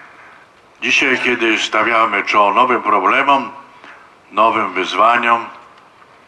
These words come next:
potrzeba nam zespo-, zespolić siły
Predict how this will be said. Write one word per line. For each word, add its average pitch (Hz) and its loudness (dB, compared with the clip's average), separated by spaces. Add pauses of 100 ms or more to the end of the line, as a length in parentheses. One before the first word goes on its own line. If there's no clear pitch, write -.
(520)
potrzeba 131 2
nam 98 0 (260)
zespo-, 127 -2
zespolić - 0
siły 151 0